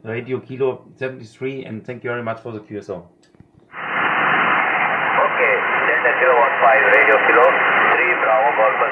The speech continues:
Speaker 2: Sierra, returning okay for the final token race. Yeah, I do agree with you. This really a wonderful, uh, means to contact each other. You know, this is much better than our usual H F. So I really, I really thank the, the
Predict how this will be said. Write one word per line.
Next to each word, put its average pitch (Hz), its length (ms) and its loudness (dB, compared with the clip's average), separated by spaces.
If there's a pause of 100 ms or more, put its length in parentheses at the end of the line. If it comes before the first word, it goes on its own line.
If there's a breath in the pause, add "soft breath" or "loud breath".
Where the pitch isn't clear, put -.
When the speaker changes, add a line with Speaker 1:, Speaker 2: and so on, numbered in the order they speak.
Speaker 2:
Sierra, 120 320 4
returning - 400 0
okay 131 400 2 (400)
for 139 240 0
the 131 80 0
final 139 400 -2
token 147 160 0
race. - 280 0 (360)
Yeah, 185 160 2
I - 160 0
do - 0 -
agree - 400 0
with - 80 0
you. 120 160 2 (160)
This - 160 2
really 135 320 2
a - 160 2
wonderful, - 400 0
uh, 107 240 2 (480)
means - 160 0 (160)
to - 160 -2
contact - 320 -2
each - 320 0
other. 214 160 2 (480)
You 165 80 2
know, 220 240 2
this 202 80 0
is - 160 0 (160)
much - 160 -2
better 143 320 2
than 117 160 2
our 107 240 2 (560)
usual - 400 2
H - 320 2
F. - 20 -4 (600)
So 135 80 0
I 107 240 2
really, 117 320 2
I 113 240 2
really 120 320 2
thank 113 240 -2
the, - 160 -2 (320)
the 101 160 2